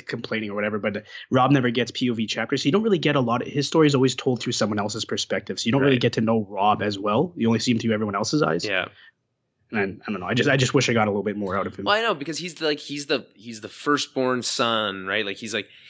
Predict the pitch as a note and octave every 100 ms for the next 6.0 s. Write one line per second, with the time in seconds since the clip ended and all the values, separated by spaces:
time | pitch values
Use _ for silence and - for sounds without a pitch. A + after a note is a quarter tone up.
0 | - - D3 A#2 D3 E3+ D3+ - E3+ D#3+
1 | C#3 - - C3 A#2 G2 - - A#2+ G#2+
2 | - B2+ A#2+ G#2+ G2 F#2 B2 A2 B2+ A2
3 | - - _ - C#3+ D3 C#3 C3 A#2 -
4 | A#2 A#2+ G#2 B2 A2 - G#2+ A2+ G#2+ F2
5 | G2+ G2+ G2+ A2 A2 _ - A#2 B2 -